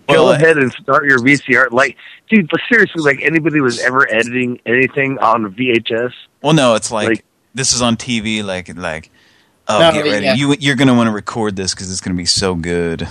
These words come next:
Speaker 3: It's supposed to be like
Speaker 1: Can,
Speaker 3: some
Speaker 1: can you imagine, uh, just let me just say this, so I get, I think I get it.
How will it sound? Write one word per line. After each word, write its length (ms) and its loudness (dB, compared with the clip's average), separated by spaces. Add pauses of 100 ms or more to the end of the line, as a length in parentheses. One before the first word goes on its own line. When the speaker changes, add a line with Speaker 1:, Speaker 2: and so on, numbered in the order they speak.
(180)
Speaker 3:
It's 100 -12
supposed 220 2
to 60 0
be 80 6
like 160 4
Speaker 1:
Can, 80 6
Speaker 3:
some 160 0
Speaker 1:
can 140 6
you 120 8
imagine, 520 2 (100)
uh, 40 -2 (720)
just 260 -2
let 100 4
me 80 6
just 200 -4
say 120 4
this, 240 2 (420)
so 80 2
I 80 4
get, 260 0
I 60 0
think 180 -2
I 60 2
get 240 0
it. 100 -8